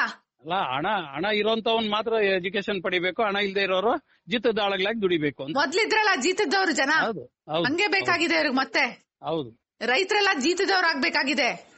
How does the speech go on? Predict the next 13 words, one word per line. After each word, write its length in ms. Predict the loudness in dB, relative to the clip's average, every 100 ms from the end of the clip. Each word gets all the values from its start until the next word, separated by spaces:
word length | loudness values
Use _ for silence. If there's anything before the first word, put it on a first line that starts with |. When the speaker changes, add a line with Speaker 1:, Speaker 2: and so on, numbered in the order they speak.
| -20 -6
Speaker 2:
ಅವ್ರು 200 | 0 2
Speaker 1:
ಇವತ್ತು 160 | 2 2
Speaker 2:
ಶಿಕ್ಷಣ 300 | 0 0 0 2
ಪಡಿಬಾರ್ದು. 760 | 2 2 2 2 0 -2 -8 _ _ _ _ _ _ _ _ _ -4
Speaker 1:
ಇವತ್ತು 300 | -2 -2 -2
ನಾವ್ 240 | 0 0
ಹೇಳೋದು 320 | 2 0 -2
ಇಷ್ಟೇ 180 | -4 -4
ಮೇಡಮ್ 260 | -2 -2 0
ಅವರೇ, 300 | 0 0 -2
ರೈತರಿಗೆ 460 | -4 -4 -6 -4
ಒಂದೇ 340 | -6 -6 -4 -4
ಮಾತೆ. 540 | -4 -10 -14 -16 _